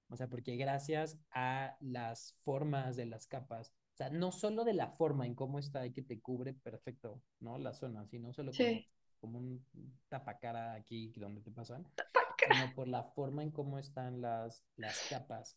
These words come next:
Speaker 1: puestas, en que el aire que entra y el aire que sale es distinto, porque también
Speaker 2: Ujú.
Speaker 1: la humedad del aire que estamos sacando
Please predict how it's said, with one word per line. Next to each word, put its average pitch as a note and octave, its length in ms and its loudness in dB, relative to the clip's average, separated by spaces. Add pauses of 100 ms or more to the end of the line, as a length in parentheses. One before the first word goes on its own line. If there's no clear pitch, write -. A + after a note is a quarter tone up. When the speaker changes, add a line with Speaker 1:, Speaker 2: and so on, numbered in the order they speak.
(140)
Speaker 1:
puestas, A#2+ 500 -4 (600)
en C3 180 0
que B2 280 -4
el B2 200 -2
aire D3+ 400 2
que C3+ 240 -4 (160)
entra C#3+ 500 -2 (180)
y B2+ 100 0
el A#2+ 80 0
aire D3+ 320 -2
que G2+ 120 -8
sale C#3 540 -4 (460)
es A#2 160 -4
distinto, F#3 560 -6 (480)
porque B2+ 240 -2
también B2 300 4
Speaker 2:
Ujú. - 20 4
Speaker 1:
la A#2+ 100 2
humedad A#2+ 400 -2
del D#3+ 180 4
aire C#3 280 0
que C#3+ 80 -2
estamos C3 420 -4
sacando C3 560 -6